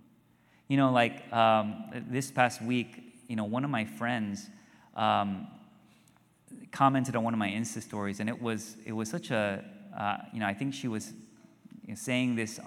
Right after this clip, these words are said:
on a whim and saying this to be funny, but it was an Insta story. My wife was on a business trip for a couple of days, so she had gotten back, and I posted this story of my kids running to my wife, um, you know, to, to greet her when she got back.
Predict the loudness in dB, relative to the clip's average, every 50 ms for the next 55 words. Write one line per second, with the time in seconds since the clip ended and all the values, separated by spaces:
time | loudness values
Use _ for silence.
0 | -6 -4 -2 -2 -2 -2 0 0 0 0 0 -2 -6 -8 -10 -16 -20 -20 -20 -20
1 | -20 -20 -10 -4 -2 0 0 -2 -4 -8 -12 -12 -6 -2 0 0 0 0 -2 -4
2 | -6 -8 -6 -6 -6 -6 -2 -2 0 0 0 0 0 0 -2 -2 -2 -2 -2 -2
3 | -2 -2 -2 -2 -2 -2 -2 -4 -6 -6 -2 -2 0 2 2 2 4 6 4 4
4 | 4 0 0 0 2 2 2 0 0 -2 -2 -2 -2 -4 -6 -6 -2 -2 -2 -2
5 | -2 -4 -2 0 0 0 2 0 -2 0 -2 -4 -4 -2 -2 -2 -2 -2 -4 -6
6 | -8 -6 -4 -2 -2 2 4 4 4 2 2 2 2 4 2 2 2 -2 -6 -6
7 | -4 -4 -4 -4 -4 -4 -4 -6 -6 -6 -6 -4 -2 0 0 0 0 -2 -4 -8
8 | -12 -16 -18 -14 -10 -6 -2 0 0 0 0 -2 -2 0 0 0 0 0 -2 0
9 | 4 6 6 6 6 4 2 0 0 0 0 0 0 2 2 2 2 2 0 -4
10 | -8 -12 -18 -20 -20 -20 -20 -20 -20 -20 -14 -6 -2 0 2 2 2 2 0 -2
11 | -2 -2 0 0 0 0 -2 -4 -10 -16 -20 -18 -12 -8 -8 -8 -6 -6 -6 -2
12 | 2 2 4 4 4 2 0 0 0 -2 -4 -4 -4 -2 0 0 0 0 -2 -2
13 | -2 -2 -2 -4 -8 -18 -20